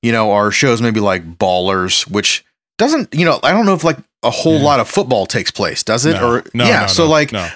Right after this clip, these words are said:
Speaker 1: I feel like the sport has to be played, right? In
Speaker 2: Yeah,
Speaker 1: order to,
Speaker 2: right.
Speaker 1: for it to be a sports show,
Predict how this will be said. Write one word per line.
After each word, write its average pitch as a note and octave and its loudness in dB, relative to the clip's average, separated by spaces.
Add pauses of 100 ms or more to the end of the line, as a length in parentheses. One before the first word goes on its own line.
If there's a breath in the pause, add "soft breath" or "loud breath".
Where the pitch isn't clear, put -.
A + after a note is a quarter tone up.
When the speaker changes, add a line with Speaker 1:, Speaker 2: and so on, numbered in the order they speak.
(100)
Speaker 1:
I F3+ 2
feel C4+ 2
like G3+ 2
the C#3+ 2
sport - 2
has E3+ 2
to D3 0
be A2+ 0
played, G2+ 0
right? C#3+ 2
In C#3 2
Speaker 2:
Yeah, C3+ 4
Speaker 1:
order C#3+ 2
to, B2 0
Speaker 2:
right. A2+ -2
Speaker 1:
for D3 0
it C#3 -6
to - -4
be C3+ 0
a A#2+ 0
sports C#3+ 0
show, G#2 0